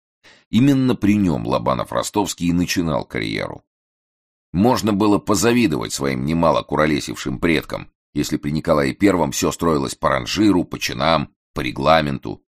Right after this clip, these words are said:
Душно. Но служить всё равно надо. И карьера началась в хозяйственном департаменте Министерства иностранных дел.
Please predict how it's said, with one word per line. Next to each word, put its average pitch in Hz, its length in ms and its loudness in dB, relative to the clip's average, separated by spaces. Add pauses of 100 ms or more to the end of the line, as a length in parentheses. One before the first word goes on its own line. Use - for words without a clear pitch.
(260)
Душно. 62 800 -4 (680)
Но 85 100 0
служить 69 440 -4
всё - 160 -6
равно 60 260 -4
надо. 53 420 -10 (460)
И - 80 -8
карьера 101 420 0
началась 95 540 0
в - 40 -12
хозяйственном 85 800 -2
департаменте 78 760 -2
Министерства 64 680 -4
иностранных 58 760 -4
дел. 50 300 -4